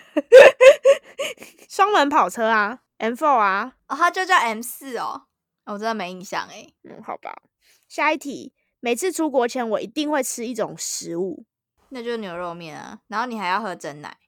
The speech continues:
Speaker 1: 哦，好啦。
Speaker 2: 对不对？对不对？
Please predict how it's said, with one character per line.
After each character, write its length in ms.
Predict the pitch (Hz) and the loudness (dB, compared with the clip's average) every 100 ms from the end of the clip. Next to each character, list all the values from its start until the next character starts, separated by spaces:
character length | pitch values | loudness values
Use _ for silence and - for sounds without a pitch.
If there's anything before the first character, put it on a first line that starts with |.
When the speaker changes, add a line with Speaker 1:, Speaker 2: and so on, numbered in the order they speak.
| _ _ _ _ | _ _ _ _
Speaker 1:
哦， 160 | - - | -20 -18
好 180 | - 202 | -14 -12
啦。 260 | 85 - 220 _ _ - | -12 -14 -16 _ _ -14
Speaker 2:
对 100 | 226 | -14
不 80 | |
对？ 400 | 208 202 190 208 233 | -10 -10 -10 -14 -16
对 80 | 208 | -18
不 100 | 196 | -12
对？ 400 | 196 180 202 | -12 -12 -18